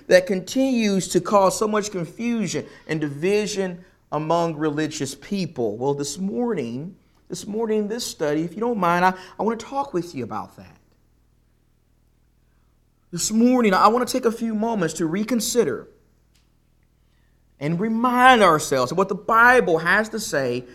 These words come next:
about the return of our Lord. Specifically, I would like for us to consider this subject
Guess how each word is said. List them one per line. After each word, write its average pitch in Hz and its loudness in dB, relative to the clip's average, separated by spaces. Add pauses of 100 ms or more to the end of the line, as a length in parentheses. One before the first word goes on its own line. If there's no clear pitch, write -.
(180)
about 165 4
the 170 0
return 208 2
of 175 4
our 156 4
Lord. 165 4 (140)
Specifically, 202 -4
I 165 6
would 180 2
like 202 2
for 196 2
us 185 -2
to - -8
consider 220 -4
this 175 -6
subject 196 -2